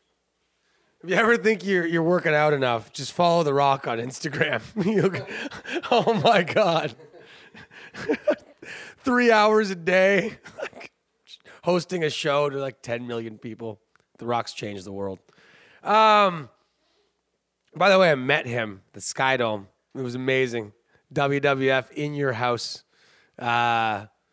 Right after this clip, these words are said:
oh no, it wasn't in your house. It was just, like, a regular Saturday night. Me and Danny Sumedo. Let's go.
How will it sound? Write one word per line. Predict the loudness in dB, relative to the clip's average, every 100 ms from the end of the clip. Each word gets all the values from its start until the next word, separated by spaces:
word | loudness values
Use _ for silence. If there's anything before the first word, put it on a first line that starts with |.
| _
oh | -6
no, | -2
it |
wasn't | 0 2
in | 2
your | 2
house. | 2
It |
was | -2
just, | -2
like, | 0
a |
regular | 2 2 2 0
Saturday | 0 0 2 2
night. | 2 0 -2 _ _ _ -4
Me | 0 0
and | 2
Danny | 2 2
Sumedo. | -2 -2 2 2 0 -4 -10
Let's | -12 -6
go. | 0 2 0